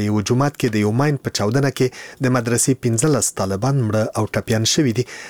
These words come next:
د تخار د امنیه قومندانۍ ویان خلیل اسیر ازادۍ راډیو ته وویل چې نن سهار یولس بجې شاوخوا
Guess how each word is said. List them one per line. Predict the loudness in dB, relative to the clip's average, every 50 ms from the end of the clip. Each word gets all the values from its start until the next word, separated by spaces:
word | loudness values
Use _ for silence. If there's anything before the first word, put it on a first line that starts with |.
| -4 -4
د | 0 0
تخار | 0 0 0 -2 0 0
د | 0 0
امنیه | 0 0 -2 -2 -2
قومندانۍ | 0 0 0 0 2 2 2 2 2 2
ویان | 2 0 0 -2 -4 -4 -2
خلیل | 0 0 2 0 0 -2 -2 -2
اسیر | -2 0 0 2 0 0 0 -2 -2
ازادۍ | -2 0 0 2 2 2 0
راډیو | 0 0 -2 -2 2
ته | 2 2
وویل | 4 4 2 2 0
چې | -2 -2 -2 -6 -18 -20 -20 -14 -4 0 0
نن | 0 2 0
سهار | 0 0 0 2 4 4
یولس | 4 4 4 2 2 0 -2
بجې | -2 -2 0 0 0
شاوخوا | 0 -2 -2 -2 0 -2 -2